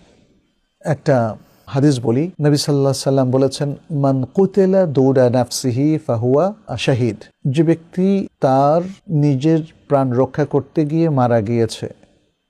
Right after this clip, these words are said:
সে শহীদ। তার মানে হচ্ছে, কোনো ব্যক্তি যদি তাকে অন্যায়ভাবে হত্যা করে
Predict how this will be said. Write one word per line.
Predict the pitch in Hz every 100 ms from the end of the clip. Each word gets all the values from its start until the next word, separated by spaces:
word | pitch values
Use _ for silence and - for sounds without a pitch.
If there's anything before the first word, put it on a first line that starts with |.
| _
সে | - 160
শহীদ। | 151 117 98 107 - - _
তার | 151
মানে | 175 214
হচ্ছে, | 196 202 - 208 202
কোনো | - 165 175
ব্যক্তি | 143 - - 196
যদি | 139 117 135 151
তাকে | 156 117 - 151
অন্যায়ভাবে | - 127 123 135 180 175 147 160 160 156 156 - _ _ _ _ _
হত্যা | - 185 - 139
করে | 120 107 123 120